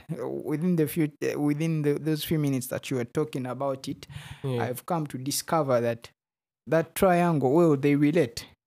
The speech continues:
Speaker 1: They relate. They form
Speaker 2: It's
Speaker 1: smaller
Speaker 2: just now.
Speaker 1: triangles, you know.
Speaker 2: Yeah.
Speaker 1: Uh, one thing leads to the other. Yeah, and
Speaker 2: Mm-hmm.
Speaker 1: one, the other thing is a motivator for the other.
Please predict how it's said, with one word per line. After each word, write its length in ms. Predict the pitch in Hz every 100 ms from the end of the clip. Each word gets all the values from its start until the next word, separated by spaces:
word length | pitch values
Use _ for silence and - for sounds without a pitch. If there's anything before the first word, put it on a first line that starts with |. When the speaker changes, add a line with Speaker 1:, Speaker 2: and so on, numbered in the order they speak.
| _ _ _ _
Speaker 1:
They 100 | 143
relate. 340 | 139 147 147
They 160 | - 139
form 480 | 135 175 165 151 147 - 123
Speaker 2:
It's 180 | - 123
Speaker 1:
smaller 280 | 156 165 165
Speaker 2:
just 40 | 160
now. 60 | 120
Speaker 1:
triangles, 640 | 170 160 156 135 120 117
you 100 | 160
know. 160 | 143
Speaker 2:
Yeah. 260 | 110 101 95 107 - _ -
Speaker 1:
Uh, 220 | 127 120 - _
one 220 | 170 180
thing 280 | 175 196 175
leads 280 | 151 156 139
to 160 | - 139
the 180 | 131 139
other. 320 | 135 131 - _ -
Yeah, 360 | - 131 135 139
and 280 | 139 143 139
Speaker 2:
Mm-hmm. 220 | 131 143
Speaker 1:
one, 360 | 151 160 160 -
the 160 | 151 160
other 220 | 160 165
thing 280 | - 180 156
is 100 | 135
a 60 |
motivator 680 | 135 147 147 160 151 143 139
for 160 | - 131
the 180 | 127 143
other. 260 | 139 117